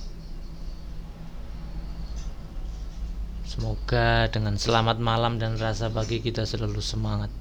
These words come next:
Oke, pada malam hari ini saya, eh, sedikit memiliki refleksi untuk, eh, saya utarakan ya.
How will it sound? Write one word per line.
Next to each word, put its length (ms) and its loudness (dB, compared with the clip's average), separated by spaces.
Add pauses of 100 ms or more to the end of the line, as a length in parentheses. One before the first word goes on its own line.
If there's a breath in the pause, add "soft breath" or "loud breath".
(1160 loud breath)
Oke, 240 2 (320 loud breath)
pada 320 8 (640)
malam 240 8
hari 320 6
ini 400 6
saya, 400 2 (1040)
eh, 400 2
sedikit 720 -2
memiliki 1040 -2
refleksi 960 2
untuk, 400 0
eh, 800 0 (240)
saya 600 0 (600)
utarakan 640 4
ya. 120 0